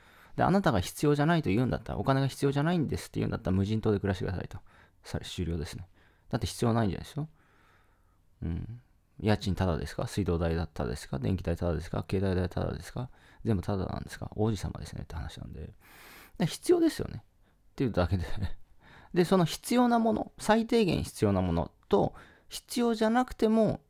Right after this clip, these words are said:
必要なものってあるわけですよ。例えば車に関しても、まあ、そのトランザムが生きていく上で必要か不要か、それは人によって変わります。久保さんにとってはトランザムが必要だ、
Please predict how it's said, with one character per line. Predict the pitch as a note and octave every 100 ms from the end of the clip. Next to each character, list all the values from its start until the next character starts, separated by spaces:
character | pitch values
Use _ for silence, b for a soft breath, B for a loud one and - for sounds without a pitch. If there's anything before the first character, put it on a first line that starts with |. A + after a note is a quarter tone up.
| -
必 | - -
要 | G#2+
な | G2
も | E2
の | F2+
っ |
て | F2
あ | E2+
る |
わ | D#2+
け | B1
で |
す | D2
よ。 | - - _ _ _ _ _ _ _ _ -
例 | F#3+ G#3+
え |
ば | D3
車 | - C3 C#3 C3 - -
に | C#3
関 | C#3+ A#2+
し | G2
て | -
も、 | F3 G3 - B B B B
ま | F2
あ、 |
そ | -
の |
ト | - E3
ラ | A3
ン |
ザ | F3
ム | G#2
が | C#2+ E2
生 |
き | A#2+
て | A2+
い |
く | E2+
上 | E2
で | C#2+
必 | - -
要 | G2+
か | F2+ - - -
不 | - G#2
要 | F2+
か、 | - - - b b
そ | F3+
れ |
は | D#3+
人 | - G3
に | G3+
よ | F#3+
っ |
て | -
変 | -
わ | -
り |
ま | -
す。 | -
久 | - G3
保 | G#3+
さ | G#3+
ん |
に | G#3+
と |
っ | -
て | F#3+
は |
ト | -
ラ | C3+
ン | A#2+
ザ | G#2
ム | G#2+
が | D3
必 | - -
要 | D2
だ、 | B1+